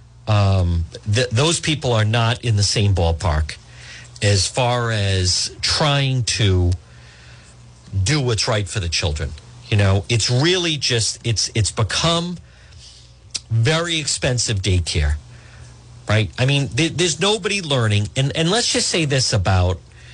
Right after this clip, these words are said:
um, the, the situation in the city of Providence. The, the real truth is what the, the,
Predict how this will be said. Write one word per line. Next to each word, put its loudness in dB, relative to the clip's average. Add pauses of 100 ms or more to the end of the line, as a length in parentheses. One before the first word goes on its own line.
(580)
um, 2 (920)
the, 2 (140)
the 2
situation 0
in 2
the 2
city 0
of 2
Providence. -2 (1500)
The, 2
the 0
real 2
truth -2
is -2 (920)
what 0 (140)
the, -2
the, -2